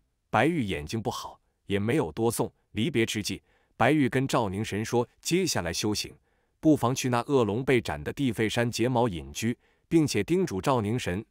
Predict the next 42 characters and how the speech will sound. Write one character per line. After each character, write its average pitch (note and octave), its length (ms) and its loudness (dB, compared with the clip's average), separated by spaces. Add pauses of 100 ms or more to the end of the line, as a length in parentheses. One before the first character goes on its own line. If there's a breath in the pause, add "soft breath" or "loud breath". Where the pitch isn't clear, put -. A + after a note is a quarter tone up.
暂 D3+ 240 4
时 B2+ 160 0
不 C#3 140 2
要 D3+ 140 4
让 A2+ 200 0
龙 B2+ 180 0
虎 E2+ 180 -8
山 B2+ 240 0
卷 C#2+ 220 -6
入 D2+ 160 -10
波 C#3+ 220 4
澜。 D#2 200 -6 (300)
泰 F3 220 2
安 D#3 160 2
城 G#2+ 240 -6
有 G2+ 120 -2
个 F#2+ 140 -6
青 D#3 260 -2
瓷 C3 160 -2
宰 D2+ 240 -4
相 A#2 220 -2
赵 C3 240 0
丹 C#3 180 0
平 - 240 -8 (180)
为 G#2+ 140 2
天 C3+ 220 -2
师 C#3 160 -2
府 - 180 -8
撑 C3+ 240 -4
场 D2 280 -10
子， - 180 -14 (240)
黎 D3 160 0
阳 B2+ 220 2
也 D#2 140 -6
不 C#3+ 220 -2
会 F3 220 2
太 B2 300 -2
为 E2+ 180 -4
难 F#2+ 180 -2
天 B2+ 220 -4
师 D#3+ 180 0
府。 - 280 -10